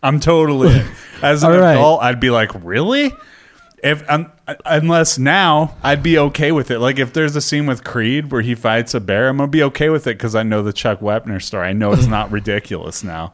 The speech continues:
Speaker 2: Yeah, but
Speaker 1: Well, it is
Speaker 2: how,
Speaker 1: ridiculous,
Speaker 2: like,
Speaker 1: but it
Speaker 2: how,
Speaker 1: happened.
Speaker 2: no, like, could you imagine watching something like that and there was a scene where he's fighting a bear? You're like, no.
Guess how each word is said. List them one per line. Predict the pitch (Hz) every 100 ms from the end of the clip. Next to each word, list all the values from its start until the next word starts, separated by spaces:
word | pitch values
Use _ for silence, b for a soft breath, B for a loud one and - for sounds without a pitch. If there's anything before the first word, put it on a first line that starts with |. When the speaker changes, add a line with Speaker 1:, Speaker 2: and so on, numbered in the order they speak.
| -
Speaker 2:
Yeah, | 156 127 -
but | 143 139 143 -
Speaker 1:
Well, | 165 165
it | 165
is | 165
Speaker 2:
how, | 175 220 247
Speaker 1:
ridiculous, | 233 120
Speaker 2:
like, | 175 180
Speaker 1:
but | 160
it |
Speaker 2:
how, | 202 285
Speaker 1:
happened. | 95 - 78 98 _
Speaker 2:
no, | 254 190 185
like, | 185 170 165 151 B B B B B B B - -
could | 170 160
you | 277
imagine | 240 190 185 180 175
watching | 117 120 131 - 151 143
something | - 131 127 143 131
like | 123 -
that | 117 123
and | 131 127
there | 120
was | 117
a | 110
scene | - 113 120
where | 120 113
he's | 117 110
fighting | - 101 113 117
a | 110
bear? | 110 104 113
You're | 113 117
like, | 113 107 - _ b b b b _ -
no. | 127 110 95